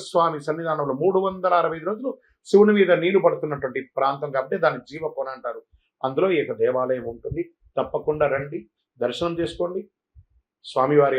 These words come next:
అనుగ్రహం పొందండి. జీవితంలో పుట్టినందుకు ఒక్కసారైనా శబరిమలకి వెళ్ళాలి అని అంటారు చూసారా, మనకు ఆ స్వామివారి అనుగ్రహం ఉంటేనే ఆ ప్రాంతంలో మనం అడుగు పెట్టగలం.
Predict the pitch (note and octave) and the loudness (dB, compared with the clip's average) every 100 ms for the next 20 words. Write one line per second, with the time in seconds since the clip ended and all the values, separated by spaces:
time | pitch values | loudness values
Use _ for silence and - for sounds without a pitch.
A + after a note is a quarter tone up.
0 | B2 C3 C#3+ C#3+ C3+ C3+ C#3 E3 - - | 0 2 0 0 -4 -6 -6 -8 -12 -18
1 | - - - C#3 D#3+ E3+ E3+ D#3 F3+ F3+ | -18 -20 -8 -4 -4 0 0 0 -2 -4
2 | - D3+ - G3+ F#3+ F#3 E3+ D#3+ D3+ E3+ | -10 -8 -4 -2 -2 -2 -2 -2 0 2
3 | E3 E3 C3+ C#3 D3+ E3 D3+ C#3 C#3 C#3 | 2 0 -2 0 0 -2 -4 -2 -2 -4
4 | B2 _ _ - C#3 D3 D#3 C#3+ C#3+ C#3+ | -8 _ _ -4 -2 2 2 2 0 2
5 | E3+ E3+ - _ _ _ _ _ - C3+ | 2 0 -10 _ _ _ _ _ -4 0
6 | C#3+ C#3+ B2+ - _ _ - _ - B2+ | 2 0 -4 -4 _ _ -20 _ 2 8
7 | C3 C3 - C#3 F3+ F3 E3 C3 D3 F3+ | 8 6 6 6 6 6 6 6 4 6
8 | F#3+ F#3 F3 F3 F3 G#3 - _ C#3+ C#3 | 8 6 4 0 0 -2 -10 _ 0 4
9 | C3 C3+ C#3 C3+ F3+ B2 B2+ A#2 G#2 G#2 | 4 4 2 0 0 -2 -2 -2 -4 -6
10 | G2+ | -10